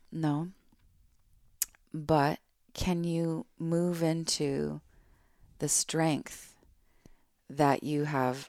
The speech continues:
fostered as a result of that horrific experience? And can you just focus on being grateful for that?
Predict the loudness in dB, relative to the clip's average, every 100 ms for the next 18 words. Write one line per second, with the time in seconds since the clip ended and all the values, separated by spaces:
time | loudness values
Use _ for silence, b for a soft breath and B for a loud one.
0 | -18 0 2 4 2 -2 -2 -4 -6 _
1 | _ _ _ -6 -4 -2 -4 0 2 2
2 | -4 -8 -4 -2 -2 -4 -4 -2 -2 -4
3 | -6 -6 -6 -6 -6 -6 -8 -8 -10 B
4 | B B B B -4 -2 0 2 0 0
5 | 0 0 -2 0 0 0 -2 -2 -4 -6
6 | -6 -6 -6 -4 -6 -6 -10 -6 -4 -2
7 | -4